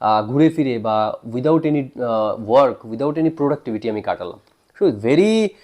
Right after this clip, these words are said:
আহ, very, আহ, you know, major difference between these two approach। এখানে বড় লেভেলের একটা ফারাক আছে থিংকিংয়ের মধ্যে।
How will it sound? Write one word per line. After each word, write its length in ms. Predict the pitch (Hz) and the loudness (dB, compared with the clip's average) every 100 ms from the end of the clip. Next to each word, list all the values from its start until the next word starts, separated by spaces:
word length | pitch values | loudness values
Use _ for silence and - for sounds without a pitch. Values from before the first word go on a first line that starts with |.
| - - | -20 -4
আহ, 320 | 107 107 117 - - 123 | 0 2 0 -4 -8 -2
very, 520 | 127 185 180 - 139 | 2 4 2 -2 2
আহ, 280 | 123 117 113 | 4 4 4
you 60 | |
know, 300 | 123 123 110 - _ _ 127 117 | 4 4 2 -4 _ _ -2 4
major 280 | 135 156 196 | 6 6 6
difference 360 | 170 175 170 139 | 6 4 2 2
between 260 | 139 143 131 | 2 2 2
these 300 | 113 110 - | 0 -6 -2
two 80 | 143 | 0
approach। 400 | 135 - 101 107 - _ - | 0 -2 -6 -8 -10 _ -16
এখানে 280 | 98 113 113 - _ _ - 104 | -6 -4 -4 -8 _ _ -8 4
বড় 240 | 120 156 | 6 6
লেভেলের 380 | 156 127 147 175 | 6 4 2 2
একটা 200 | 170 151 | 0 0
ফারাক 340 | - 113 113 | 0 0 0
আছে 220 | 101 - | -2 -6
থিংকিংয়ের 420 | - 110 107 110 101 | -12 -10 -4 -4 -4
মধ্যে। 280 | 95 - | -8 -14